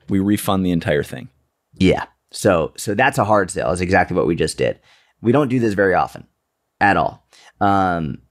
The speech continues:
Speaker 2: if you do that too often, it becomes super obnoxious and it loses the, the intrigue. It loses the, the specialness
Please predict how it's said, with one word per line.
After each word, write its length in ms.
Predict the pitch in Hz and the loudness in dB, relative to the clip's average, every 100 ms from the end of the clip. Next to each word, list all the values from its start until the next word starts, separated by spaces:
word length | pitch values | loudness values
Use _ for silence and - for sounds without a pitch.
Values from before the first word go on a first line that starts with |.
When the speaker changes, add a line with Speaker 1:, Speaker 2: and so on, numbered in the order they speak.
| _ _ _ _ | _ _ _ _
Speaker 2:
if 180 | 117 104 | 0 0
you 120 | 110 | -2
do 280 | 101 113 135 | -2 0 2
that 260 | 135 110 - | 2 0 -2
too 240 | - 98 | -4 0
often, 540 | 98 92 - 80 80 - - | 2 2 0 -4 -4 -4 -2
it 180 | 104 98 | 0 0
becomes 400 | 98 98 92 - | -2 0 -2 -2
super 480 | - 131 127 117 | -2 -2 0 0
obnoxious 640 | 110 95 85 85 - 92 - - | 0 0 -2 -2 -2 -2 -4 -2
and 220 | 107 101 | 0 0
it 120 | - | -2
loses 760 | 110 117 131 143 127 123 104 | -4 0 2 2 0 -2 -2
the, 560 | 95 98 95 92 90 - | 0 2 2 2 0 -2
the 800 | 92 87 92 95 90 87 85 - _ _ | -8 -8 -4 -2 -2 -2 -4 -6 _ _
intrigue. 460 | 127 135 120 107 90 | -2 0 0 0 -2
It 140 | 87 | -2
loses 540 | 110 127 127 113 101 87 | 0 0 0 -2 -4 -2
the, 520 | 98 87 87 82 - 76 | 0 2 2 -2 -4 -2
the 180 | 90 | 0
specialness 1200 | 90 - - 120 117 107 90 87 80 - - - | 0 -2 -2 0 2 0 0 0 -2 -6 -8 -10